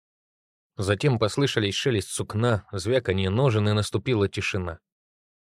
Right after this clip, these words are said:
Капитан просто сел на скамью часового. Так что же, этой ночью охранять арестанта поставлен сам Рамола?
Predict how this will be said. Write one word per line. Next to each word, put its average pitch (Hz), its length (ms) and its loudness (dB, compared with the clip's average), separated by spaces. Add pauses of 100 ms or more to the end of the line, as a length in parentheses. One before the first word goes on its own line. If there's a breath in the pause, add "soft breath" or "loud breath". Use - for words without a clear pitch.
(300)
Капитан 120 460 2
просто 147 400 4
сел 156 300 2
на 120 100 4
скамью 110 420 2
часового. 95 680 -2 (760)
Так - 160 -12
что - 300 0
же, 87 160 -2
этой 98 260 -2
ночью 107 400 0
охранять 107 440 0
арестанта 113 520 0
поставлен 107 580 0
сам 110 340 2
Рамола? 104 560 2